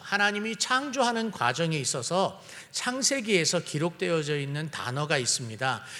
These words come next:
일 장에서는 창조하시다라는 단어를 썼다고 그랬어요. 그리고 이 장에 가서 처음으로 무슨 단어를 쓰기 시작했는가 하면 사람을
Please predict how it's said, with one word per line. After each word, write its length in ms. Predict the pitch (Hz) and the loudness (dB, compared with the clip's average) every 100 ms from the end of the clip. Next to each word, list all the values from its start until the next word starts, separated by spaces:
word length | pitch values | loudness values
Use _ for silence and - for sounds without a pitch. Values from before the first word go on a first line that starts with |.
| - | -6
일 240 | 143 160 165 | 2 2 2
장에서는 680 | 180 147 131 143 180 220 - - | 2 2 2 2 2 2 -4 -8
창조하시다라는 1300 | - - 220 233 226 208 202 202 180 175 151 147 143 | -2 0 0 2 4 4 4 4 6 8 6 4 2
단어를 400 | 120 113 127 139 | 0 0 2 2
썼다고 340 | 147 139 123 120 | 0 0 0 0
그랬어요. 480 | 113 - 120 190 - - - | 0 0 2 2 0 -10 -2
그리고 240 | 165 151 175 | 2 4 4
이 220 | 139 165 | 2 2
장에 280 | 190 190 175 | 4 4 4
가서 340 | 160 139 180 | 2 2 0
처음으로 520 | - 226 226 190 190 | 0 2 2 4 4
무슨 320 | 175 135 185 175 | 2 0 0 0
단어를 380 | 147 147 147 | 0 -2 -2
쓰기 260 | 143 190 165 | -2 -2 -2
시작했는가 580 | - 160 160 143 131 139 | -2 -2 -4 -6 -4 -4
하면 160 | 139 | -4
사람을 640 | 143 117 120 123 139 202 | -2 -2 0 0 2 0